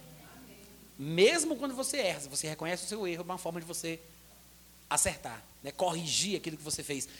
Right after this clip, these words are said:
Isso serve de testemunho, porque o povo do mundo normalmente não é assim. E o que a gente tem que fazer é tentar vencer essa nossa natureza terrena, carnal, individualista, egoísta, né? Que só pensa em si.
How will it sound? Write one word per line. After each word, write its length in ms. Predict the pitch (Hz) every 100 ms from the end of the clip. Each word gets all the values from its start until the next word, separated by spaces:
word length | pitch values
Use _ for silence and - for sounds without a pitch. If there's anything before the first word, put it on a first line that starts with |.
| -
Isso 240 | 220 226 220
serve 280 | 220 208
de 60 | 208
testemunho, 400 | 214 - 233 196
porque 180 | - 254
o 60 |
povo 220 | 247 254 233
do 100 | 214
mundo 220 | 247 233
normalmente 480 | 233 233 240 240 226
não 120 | 240
é 60 |
assim. 340 | 254 - 208 202 - - - - - - - - - - -
E 80 | 196
o 40 | 214
que 100 | 226
a 40 |
gente 220 | 196 208
tem 100 | 202
que 80 | 185
fazer 260 | 160 143 208
é 60 |
tentar 300 | 208 196 190
vencer 380 | 185 220 - 196
essa 160 | 196 185
nossa 200 | 185 -
natureza 360 | 175 180 180 180
terrena, 640 | - 190 127 160 175 175
carnal, 720 | - 175 147 151 151 151 143 - - - - - - - - - - -
individualista, 800 | 165 165 156 156 147 151 165 -
egoísta, 560 | 151 143 147 170 - 127
né? 220 | 139 156 - - - - - -
Que 100 | -
só 140 | - 151
pensa 340 | - 180 -
em 60 | 165
si. 560 | - - 165 170 165